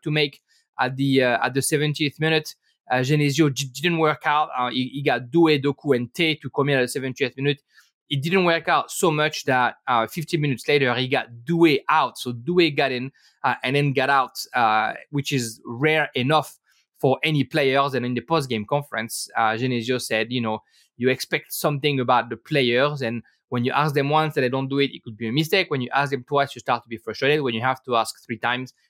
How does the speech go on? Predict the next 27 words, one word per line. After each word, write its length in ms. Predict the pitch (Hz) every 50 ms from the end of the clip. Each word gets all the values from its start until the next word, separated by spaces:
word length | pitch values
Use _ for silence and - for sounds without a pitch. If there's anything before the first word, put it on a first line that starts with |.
| _ _ _
then 200 | 127 120 117 120
they 140 | 113 120 120
can 180 | - 123 113 110
just 220 | 120 117 - -
come 160 | 135 120 117
off 100 | 107 -
the 80 | _ -
pitch." 320 | - 143 131 - - - -
So, 260 | 131 120 117 113 - - - - _ _ _ 131
uh, 160 | 123 120 117 120 - -
quite 320 | - - 285 262 233 196
the 80 | 202 233
message 380 | 226 247 233 - 254 226 - -
sent 360 | - 285 247 190 160 - - _
to 120 | - 160
Désiré 560 | 147 139 156 156 147 143 156 143 147 143 135 131
Doué, 320 | 170 208 196 151 139 131
the 100 | 127 127
young 280 | 127 135 135 139 139 -
prospect 560 | - - 147 131 - - - 147 139 - 139
of, 100 | 123 117
of 220 | - 120 120 117 117
Rennes 200 | 139 143 139 131
that 160 | 120 113 -
everybody's 480 | 123 123 127 123 127 123 131 131 - -
seeing 280 | - 135 127 123 123
as, 200 | 120 117 113 110